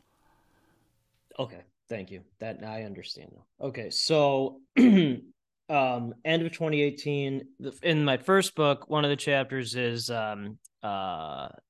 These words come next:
when you start a business, it takes two full years to figure it out. So, uh,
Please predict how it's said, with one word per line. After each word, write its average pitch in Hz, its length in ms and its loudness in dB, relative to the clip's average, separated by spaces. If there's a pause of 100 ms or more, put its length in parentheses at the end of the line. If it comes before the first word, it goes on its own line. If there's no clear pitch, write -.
(120)
when 123 180 -6
you 117 80 -4
start 139 240 0
a 131 60 -2
business, 117 420 -8
it 117 120 -10
takes 110 220 -12
two 123 160 -10
full 110 220 -12
years 98 200 -10
to 101 80 -14
figure 95 300 -16
it 90 80 -16
out. - 180 -18
So, 101 360 -14 (880)
uh, 90 340 -14